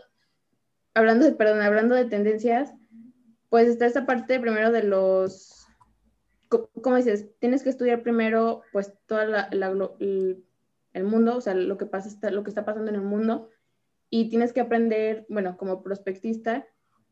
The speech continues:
es, tienes que aprender a ver más allá, ¿no? O sea, hoy tenemos este virus, hoy tenemos esta pandemia, hoy tenemos esta necesidad,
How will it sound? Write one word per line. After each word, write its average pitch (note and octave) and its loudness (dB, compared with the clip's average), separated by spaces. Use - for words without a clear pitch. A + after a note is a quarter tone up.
es, G3 -4
tienes A3 -4
que A#3 0
aprender G#3 0
a G3+ 2
ver G3 0
más G3+ -6
allá, F#3 -2
¿no? A3 -6
O B3+ -6
sea, F#3+ -6
hoy A3 -4
tenemos A3+ 0
este A#3 -2
virus, A3+ -2
hoy G#3+ -2
tenemos G#3 -8
esta G#3 -8
pandemia, F#3+ -6
hoy F#3+ -10
tenemos G3 -10
esta G3 -12
necesidad, F#3 -2